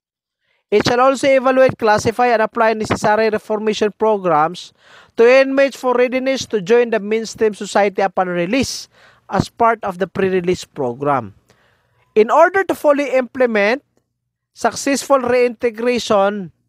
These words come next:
in the community, the following circumferential objectives are to be focused upon by the Directorate for External Relations. Una,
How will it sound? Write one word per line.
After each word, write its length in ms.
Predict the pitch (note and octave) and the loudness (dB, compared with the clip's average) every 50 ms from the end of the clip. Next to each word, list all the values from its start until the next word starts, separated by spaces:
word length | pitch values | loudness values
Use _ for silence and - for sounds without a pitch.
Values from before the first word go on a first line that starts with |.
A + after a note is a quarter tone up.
| _ _ _ _ _ _ | _ _ _ _ _ _
in 140 | - G#3+ A3 | -4 0 0
the 120 | A#3+ A#3+ A#3+ | 0 0 0
community, 880 | - A#3+ A#3+ A3+ A#3+ B3+ B3 B3+ B3 A3 - A3+ F#3 F#3 F#3 F#3+ - _ _ _ _ _ _ _ _ _ _ _ _ - | -2 -4 -4 -2 -2 -2 0 -2 -2 -2 -2 0 0 0 -2 -4 -8 _ _ _ _ _ _ _ _ _ _ _ _ -2
the 80 | G3 A3 | 0 0
following 480 | G#3 - C4+ C#4 C#4 C#4 C#4 C#4+ C#4 C4 | 2 2 2 2 4 2 2 0 -2 -4
circumferential 1000 | - - B3+ A#3 - - B3+ B3+ B3 - - B3 A#3+ A#3+ B3 A3 - A#3 A3+ | -4 -4 -4 -4 -2 -2 -4 -4 -2 -2 -2 0 0 0 -2 -2 -2 -2 0
objectives 540 | A#3 A3+ G3+ F#3+ A3+ A3+ - G#3+ G3 F3+ - | 0 -2 -2 -2 -4 -4 -2 -4 -4 0 0
are 100 | G3+ G#3+ G3+ | 0 0 0
to 80 | - A3 | -2 -2
be 100 | G3+ G#3+ | -2 -2
focused 400 | G3 - A3 G#3+ G#3 G#3+ G3+ G#3 | -2 0 -2 0 0 0 -2 -2
upon 300 | F#3+ - - G3+ G3 G3 | -2 0 0 0 0 0
by 180 | F3+ F#3 F#3+ | 0 0 0
the 300 | F3+ D#3 E3 F3+ A#3 C4+ - _ _ _ _ _ _ | 0 0 0 -2 -2 -2 -6 _ _ _ _ _ _
Directorate 600 | - F3+ G3 G3+ G#3 G3 - - G#3+ G#3 G#3+ G#3 - | 0 2 2 2 2 0 -2 -2 -2 -2 -2 -2 -4
for 100 | - F3+ | -4 -4
External 540 | F#3 E3+ - - - G3 F#3+ F#3 F#3 F3+ | -4 -4 -6 -4 -2 -2 0 0 0 0
Relations. 560 | E3+ E3+ D#3+ D#3+ D#3+ D#3 C#3 C3+ - F3+ D#3 C#3+ | -2 -2 -4 -4 -2 -4 -2 -2 -2 -4 -2 0
Una, 460 | G3 A#3 A#3+ A#3+ B3+ B3+ A3+ F3 - | 0 0 2 2 2 2 0 0 -4